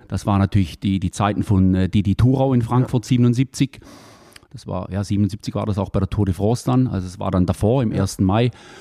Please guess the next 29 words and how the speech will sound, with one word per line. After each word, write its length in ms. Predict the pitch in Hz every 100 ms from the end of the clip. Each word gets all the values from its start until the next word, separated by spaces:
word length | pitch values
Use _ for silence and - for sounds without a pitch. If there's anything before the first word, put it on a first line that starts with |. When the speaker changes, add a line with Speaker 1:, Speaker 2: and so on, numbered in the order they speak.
| - - -
Speaker 1:
Und 180 | 101 -
das 180 | 82 80
war 180 | 80 73
ein 200 | 69 90
Highlight. 360 | 90 82 82
Und 80 | 87
ich 120 | 87
bin 160 | - 87
da, 300 | 85 82 80 - _
ich 160 | - -
weiß 260 | 87 92 92
noch, 140 | 82
wie 160 | 85 87
ich 100 | -
da, 240 | 87 87
morgens 460 | 90 92 98 101 95
hat's 180 | 90
ge-, 140 | - 90 98 -
geschifft, 540 | 87 - 117 117 -
gepisst. 420 | 98 - 117 -
Ich 140 | 95 -
bin 100 | 98
in 100 | 95
diesem 320 | 95 90 87 - - -
Auto 300 | 110 117 117
gesessen, 440 | 110 110 107 101
hab 120 | 87
mir 160 | 90 90
Sixtus, 720 | 87 120 - 135 120 - -